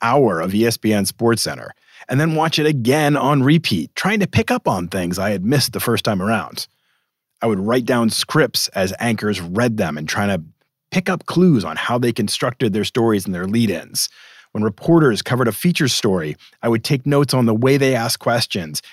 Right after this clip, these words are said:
and the hooks they used to get somebody into the story where you needed to stay through it. All of it became so important to me.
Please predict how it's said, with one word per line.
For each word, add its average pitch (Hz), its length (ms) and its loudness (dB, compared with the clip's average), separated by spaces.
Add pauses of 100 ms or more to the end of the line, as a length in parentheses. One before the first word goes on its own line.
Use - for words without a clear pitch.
and 98 100 -2
the 95 60 0
hooks - 300 0
they 120 120 2
used 110 360 4
to 95 60 -2
get 107 220 -4
somebody 107 380 0
into 139 400 2
the 120 100 4
story 117 460 2
where 90 120 -4
you 95 200 -2
needed 117 340 0
to 117 80 0
stay 101 280 0
through 107 320 0
it. 76 140 -8 (600)
All 143 220 6
of 95 120 0
it - 240 -12 (520)
became 107 340 0
so 127 260 2
important 107 520 -2
to 95 100 -4
me. 92 320 -2